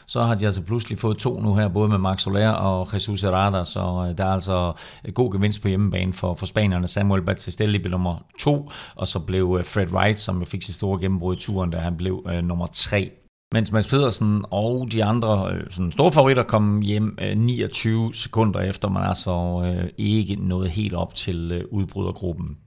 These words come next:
Og så kom vi, øh, til ottende etape dagen efter, altså Mads fik ikke sin sejr på syvende etape, og ottende etape lå jo sådan nok lidt mere til de, øh, lette klatrere. Alligevel, Stefan, så viste Mads sig igen frem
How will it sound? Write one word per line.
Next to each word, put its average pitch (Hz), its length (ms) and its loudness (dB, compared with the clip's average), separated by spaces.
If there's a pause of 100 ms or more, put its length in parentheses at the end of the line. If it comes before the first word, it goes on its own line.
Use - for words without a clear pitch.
(560)
Og 120 120 0
så 175 100 4
kom 196 340 8
vi, 139 220 4 (100)
øh, 127 280 6
til 110 540 4
ottende 165 340 2
etape 143 380 2 (100)
dagen 147 280 0
efter, 143 360 0
altså 110 260 2
Mads 135 260 -2
fik 107 120 -8
ikke 113 160 -2
sin 101 120 -2
sejr 104 300 0
på 95 60 -4
syvende 143 440 2
etape, 135 640 2
og 113 240 4
ottende 135 200 2
etape 120 380 4
lå 120 240 4
jo 101 60 -2
sådan 110 220 0
nok 113 200 0
lidt 107 240 -2
mere 147 300 4
til 107 320 0
de, 98 280 -2
øh, 101 160 -2
lette 135 380 0 (180)
klatrere. 104 500 0 (360)
Alligevel, 160 380 2
Stefan, - 480 -2
så 147 400 0 (180)
viste 117 320 -2
Mads 127 140 2
sig 113 160 2
igen 117 220 0
frem 120 240 -2